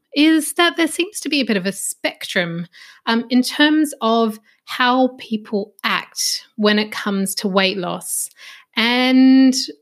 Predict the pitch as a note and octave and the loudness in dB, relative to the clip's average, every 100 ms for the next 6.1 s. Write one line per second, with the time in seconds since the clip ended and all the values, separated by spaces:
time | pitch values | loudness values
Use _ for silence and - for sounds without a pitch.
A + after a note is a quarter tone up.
0 | - C#4 C#4 - C#4 C#4 C#4 - - A#3 | -2 -2 -2 -2 0 2 0 -2 -4 -4
1 | A#3 A#3+ A#3 A#3 A3+ A3+ _ _ _ _ | -2 0 2 2 0 -4 _ _ _ _
2 | C4 C#4+ D4 C4 G#3+ G#3+ G3 G3+ - - | 2 4 6 6 4 2 0 -2 -4 -12
3 | - _ _ _ - D4+ D4+ - - - | -14 _ _ _ 0 2 2 -2 -14 -10
4 | G#3+ - A3+ G#3+ G#3+ C4+ C#4 A3+ G3 E3+ | -8 -2 2 2 2 6 6 6 2 -2
5 | E3+ - - F3 - - E3+ G3+ C4+ C#4 | -4 -6 -2 -2 -4 -6 -4 2 2 0